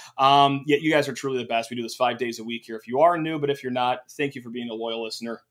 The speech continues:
Love all you guys. Um, so, yeah, uh, again, we're, we're gonna take a little longer of looking at the big picture, picture here before getting into what actually happened on Saturday. And I think the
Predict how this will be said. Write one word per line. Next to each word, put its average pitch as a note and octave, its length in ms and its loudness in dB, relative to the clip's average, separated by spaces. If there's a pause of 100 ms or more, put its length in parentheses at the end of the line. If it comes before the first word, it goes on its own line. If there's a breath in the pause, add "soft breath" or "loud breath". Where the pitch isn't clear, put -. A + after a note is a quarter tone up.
Love B2 240 0
all G#2 140 -4
you G#2 160 -10
guys. G2+ 280 -12 (360 loud breath)
Um, E3+ 320 6
so, F#3+ 380 6
yeah, F3 240 4 (420)
uh, D3+ 220 -4 (160)
again, D3 280 -4
we're, E3+ 200 -2
we're F3 100 -4
gonna F#3 240 -4 (100)
take F3 260 0
a D#3 80 -4
little E3 260 0
longer D#3 320 2
of C#3+ 100 -2
looking D3 200 0
at C#3+ 80 -4
the - 60 -10
big C3 220 -4
picture, C3+ 380 -6
picture D#3 380 -4
here C3+ 360 -4 (400 soft breath)
before E3 280 0
getting D#3 280 2
into D3 420 0
what C3 240 2
actually C3+ 280 0
happened C3 300 2
on B2 120 -2
Saturday. B2 560 2 (500 soft breath)
And D3+ 400 2 (540)
I E3 120 -2
think A3 280 -6
the D#3 160 4